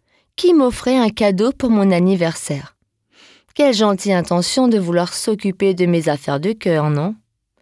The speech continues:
J'ai fait des recherches sur Internet pour savoir ce que je devais faire pour me protéger. Et je me suis rendu compte que ce genre d'usurpation, c'est-à-dire de vol d'identité, est malheureusement chose courante.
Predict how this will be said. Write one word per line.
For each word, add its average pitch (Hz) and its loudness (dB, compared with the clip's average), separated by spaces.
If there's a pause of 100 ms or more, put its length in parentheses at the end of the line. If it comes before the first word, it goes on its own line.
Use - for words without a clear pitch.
(380)
J'ai 269 0
fait 339 2
des 277 4
recherches 247 -2
sur 226 -2
Internet 202 0
pour 196 -8
savoir 202 -2
ce - -6
que 185 -4
je 165 -6
devais 214 -2
faire 160 -6
pour 185 -2
me 160 0
protéger. 151 -4 (540)
Et 165 0
je 175 0
me 165 0
suis 160 -4
rendu 269 0
compte 202 -4
que 180 -6
ce 170 -4
genre 160 -2
d'usurpation, 254 -2
c'est-à-dire 160 -6
de 143 -4
vol 220 -2
d'identité, 220 -4 (420)
est 311 2
malheureusement 196 2
chose 185 -4
courante. - -10